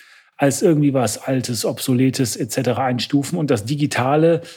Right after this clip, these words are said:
äh, mit der Zukunft, mit dem Guten, mit dem Fortschritt, mit dem Besseren,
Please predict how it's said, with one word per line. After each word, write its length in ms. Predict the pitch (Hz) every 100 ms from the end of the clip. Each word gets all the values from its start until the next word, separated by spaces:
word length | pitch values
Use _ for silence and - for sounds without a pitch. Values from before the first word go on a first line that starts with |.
| _ -
äh, 100 | 135
mit 180 | 139
der 100 | 135
Zukunft, 600 | - 180 156 127 107 -
mit 280 | 127 117 -
dem 160 | 127 123
Guten, 340 | 135 160 131
mit 180 | 120 117
dem 100 | 120
Fortschritt, 600 | - 143 127 - 117 -
mit 260 | 123 123 -
dem 180 | 127 117
Besseren, 540 | 131 - 127 120 120